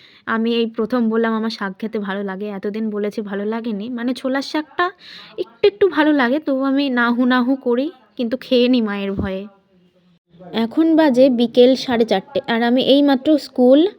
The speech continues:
আর একটা টিউশন ছিল সেটা সেরে একেবারে বাড়ি ঢুকলাম। আর এখন পাশের বাড়িতে নিমন্ত্রণ আছে, মানে দাদুর দিবসী আছে, তো ওখানেই গিয়েছিলাম। এই যে আমি বসেও পড়েছিলাম, মা-, মানে মা, বাবা,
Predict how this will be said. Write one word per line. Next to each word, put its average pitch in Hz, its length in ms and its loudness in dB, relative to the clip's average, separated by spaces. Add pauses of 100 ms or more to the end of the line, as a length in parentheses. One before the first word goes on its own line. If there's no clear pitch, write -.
আর 220 240 -2
একটা 226 260 -2
টিউশন 262 460 2
ছিল 247 280 4
সেটা 240 280 0
সেরে 240 300 4
একেবারে 240 500 2
বাড়ি 214 200 2
ঢুকলাম। 202 460 0 (640)
আর 214 160 -2
এখন 247 360 0
পাশের 247 300 2
বাড়িতে 269 340 2
নিমন্ত্রণ 254 580 0
আছে, 226 360 -2
মানে 226 280 -2
দাদুর 208 400 0
দিবসী 226 420 0
আছে, 220 260 -4 (380)
তো 226 140 2
ওখানেই 254 480 0
গিয়েছিলাম। 233 500 0
এই 220 160 -2
যে 226 100 -8
আমি 233 180 -2
বসেও 208 300 0
পড়েছিলাম, 233 640 -2
মা-, 214 80 -2
মানে 233 260 0
মা, 220 300 0
বাবা, 226 420 0